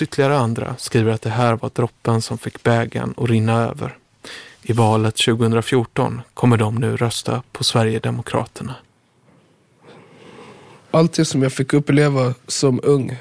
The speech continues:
Speaker 2: som skapade den jag faktiskt är, är snart borta, förbjudet, smutsigt och rasistiskt.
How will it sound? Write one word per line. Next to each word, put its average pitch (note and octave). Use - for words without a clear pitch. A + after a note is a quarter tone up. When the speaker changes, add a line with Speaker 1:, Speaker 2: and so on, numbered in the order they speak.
Speaker 2:
som B2+
skapade C3
den B2+
jag C3
faktiskt -
är, C3+
är -
snart C3+
borta, B2+
förbjudet, B2
smutsigt C#3
och A#2
rasistiskt. -